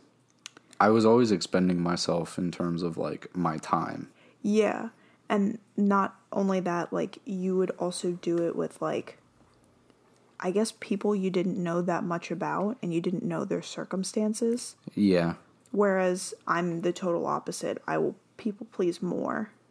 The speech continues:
Speaker 2: with my friends and family.
Speaker 1: Mm-hmm.
Speaker 2: And just let myself be run ragged. <laughs>
Speaker 1: Yeah,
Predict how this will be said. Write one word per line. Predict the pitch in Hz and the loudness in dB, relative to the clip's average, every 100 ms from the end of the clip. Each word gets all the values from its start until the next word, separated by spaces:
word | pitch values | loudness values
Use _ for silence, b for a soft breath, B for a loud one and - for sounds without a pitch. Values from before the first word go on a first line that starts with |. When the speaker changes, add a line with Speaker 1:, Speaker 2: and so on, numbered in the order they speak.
| _ | _
Speaker 2:
with | - - - - - _ _ _ | -4 -4 -6 -16 -20 _ _ _
my | 175 175 | -6 -4
friends | - 175 - | -4 -4 -4
and | 196 | -6
family. | 185 156 - - 113 - _ _ | -4 -4 -4 -4 -4 -8 _ _
Speaker 1:
Mm-hmm. | 101 95 90 90 - _ _ _ _ - | -2 0 -4 -4 -12 _ _ _ _ -6
Speaker 2:
And | 208 - - | -4 -2 -4
just | - - - - | -6 -10 -12 -6
let | 240 247 247 | -4 -2 -2
myself | 247 - - 240 | -6 -4 -6 -4
be | - 220 | 0 2
run | 214 226 214 | 4 2 2
ragged. | 208 180 185 - - 247 | 0 0 0 0 2 0
<laughs> | 247 B B B B B B _ _ _ b b b b b b b b _ _ _ _ _ _ _ _ _ _ _ _ _ _ - _ _ _ _ _ _ _ _ _ _ - | 0 B B B B B B _ _ _ b b b b b b b b _ _ _ _ _ _ _ _ _ _ _ _ _ _ -20 _ _ _ _ _ _ _ _ _ _ 0
Speaker 1:
Yeah, | 131 131 135 131 | 4 8 8 6